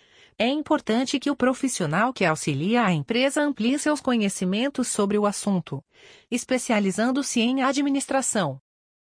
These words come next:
Aprofunde-se sobre o tema conferindo nosso conteúdo que explica melhor o que é E S G, seus princípios, por que está em alta e mais.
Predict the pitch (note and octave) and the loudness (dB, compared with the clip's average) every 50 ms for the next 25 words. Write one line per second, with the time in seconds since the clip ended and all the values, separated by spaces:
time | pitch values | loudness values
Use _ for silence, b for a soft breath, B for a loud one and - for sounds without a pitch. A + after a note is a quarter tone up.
0 | _ _ _ - G3+ - B3 C4+ C#4+ - - A#3+ A#3 B3 B3 C4+ C#4 - - B3 | _ _ _ -2 -2 2 2 0 0 2 2 2 4 4 2 2 0 -2 -2 -4
1 | - - C4+ B3 C#4 C#4+ C4+ - A3 G#3+ A#3 B3+ C4+ C#4 - - B3 B3 - - | 0 0 0 0 0 -2 0 0 0 2 2 2 0 -2 0 0 -2 -2 0 -2
2 | E3+ D#3+ F#3+ G#3+ B3+ C4+ B3 A3 G#3+ A3+ B3+ B3 - C#4 B3+ - B3 A#3+ G#3+ - | -2 0 0 -2 -2 0 0 0 0 0 -2 -2 -4 -6 -4 -2 -4 -2 0 0
3 | E3+ F#3+ A#3+ C4 C#4 C#4 - - A3+ G3+ - - - G#3+ A3 B3 A#3+ A#3+ A#3+ B3 | 0 0 0 0 0 -2 -2 -2 -2 -2 -4 -4 -2 0 0 2 2 2 2 2
4 | A#3+ A3+ G#3 G#3 A3+ B3+ C4+ C4 - C#4+ C4 A#3+ A#3+ C4 C#4+ D#4 D#4 B3 G#3+ G#3 | 2 2 2 2 2 0 0 -2 0 0 2 2 2 4 4 4 4 4 4 4
5 | A3 - - A#3+ A3 - G3+ F#3+ E3 C3+ C3 b b b b b b b b b | 2 0 -2 -2 0 2 2 2 2 0 -4 b b b b b b b b b
6 | - - - A3 G#3+ G3+ - - A#3+ C4 B3 - F#3 D#3+ D#3+ - - C#4+ F4 - | -4 0 2 2 2 2 0 -2 -2 -2 -2 -2 -4 -4 -4 -4 -4 -4 -4 -6
7 | - - - _ _ _ _ _ - A#3 A#3 A#3+ - - C#4 C#4+ D4+ C4+ - - | -8 -14 -18 _ _ _ _ _ 0 0 0 0 0 0 0 0 0 -2 -2 -2
8 | A#3 B3+ C#4 C4 A#3 G#3+ A#3 C4+ C4 - C#4 A#3+ B3 B3+ A3+ F#3+ C#3+ B2+ B2 - | 0 2 2 2 2 2 2 0 0 0 0 0 2 2 2 0 0 -2 -4 -8
9 | - - - | -10 -10 -12